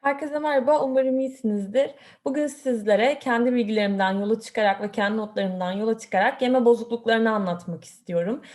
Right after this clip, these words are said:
Anlatması benim için yine çok keyifli olacak. Umarım dinlemesi de sizin için keyifli olur. Bir de böyle deneyelim dedim. Slide hazırlamak istemedim açıkçası. Ders anlatımı gibi olsun. Şimdi baktığımızda, e, yeme bozuklukları denince aklınıza illaki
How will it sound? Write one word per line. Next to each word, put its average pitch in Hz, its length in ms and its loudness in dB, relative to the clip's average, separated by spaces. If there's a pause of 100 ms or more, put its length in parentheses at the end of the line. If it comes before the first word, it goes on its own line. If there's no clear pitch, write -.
(200)
Anlatması 269 560 -2
benim 269 180 0
için 269 180 -8
yine 269 180 -2
çok 277 220 -6
keyifli 254 360 -2
olacak. 247 520 2
Umarım 240 360 2
dinlemesi 226 420 0
de 233 60 0
sizin 220 320 -2
için 226 200 -4
keyifli 214 360 -2
olur. 262 220 -4
Bir 269 60 -6
de 262 120 4
böyle 262 260 4
deneyelim 165 480 -4
dedim. 190 460 -2
Slide 226 340 0
hazırlamak 214 460 -4
istemedim 180 500 -2
açıkçası. 165 760 -6 (360)
Ders 294 220 0
anlatımı 254 500 0
gibi 190 180 -4
olsun. 170 640 0 (440)
Şimdi 349 300 -8
baktığımızda, 294 920 -2
e, - 80 -4
yeme 269 260 0
bozuklukları 262 640 -4
denince 254 360 2
aklınıza 254 420 -4
illaki 294 720 -4